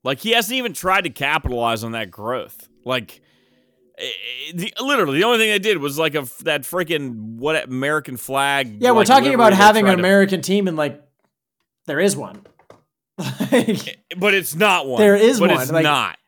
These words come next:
Speaker 1: But it
Speaker 2: he just
Speaker 1: isn't.
Speaker 2: had to,
Speaker 1: That's
Speaker 2: to, to your point, like, why would you not try to position as such?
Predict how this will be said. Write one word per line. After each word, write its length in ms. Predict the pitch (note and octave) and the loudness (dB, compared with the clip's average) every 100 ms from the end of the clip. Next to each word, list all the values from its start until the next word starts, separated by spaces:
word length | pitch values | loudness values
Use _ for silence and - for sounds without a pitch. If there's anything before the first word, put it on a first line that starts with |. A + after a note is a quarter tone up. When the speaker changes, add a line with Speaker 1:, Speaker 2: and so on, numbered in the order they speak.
| - | -8
Speaker 1:
But 180 | C3 | -2
it 60 | E3+ | 2
Speaker 2:
he 40 | F#3 | 4
just 200 | G3 E3+ | 6 6
Speaker 1:
isn't. 100 | G3+ | 8
Speaker 2:
had 300 | A3 G#3 - | 8 6 2
to, 120 | G3+ | 2
Speaker 1:
That's 240 | F3 C#3+ C3 _ _ _ - G3 | 2 -2 -12 _ _ _ -20 -4
Speaker 2:
to, 120 | A#3 | -2
to 140 | - | 0
your 140 | G#3 A#3 | 0 0
point, 420 | G3 E3 D3+ D3 _ _ _ | 2 2 0 -4 _ _ _
like, 300 | - D#3 C3+ - _ _ _ _ _ _ _ _ _ _ _ _ _ _ _ _ _ _ _ _ | -6 -4 -4 -12 _ _ _ _ _ _ _ _ _ _ _ _ _ _ _ _ _ _ _ _
why 200 | G#3 G3 | 0 4
would 160 | G#3 E3+ | 6 4
you 60 | |
not 160 | F3+ F#3 | 2 0
try 140 | G3 | 0
to 80 | F3 | 0
position 480 | C3+ C#3 D3 E3 D3 | -2 -6 -6 -4 -6
as 180 | B2+ A#2+ | -8 -8
such? 380 | - G2 - | -8 -10 -14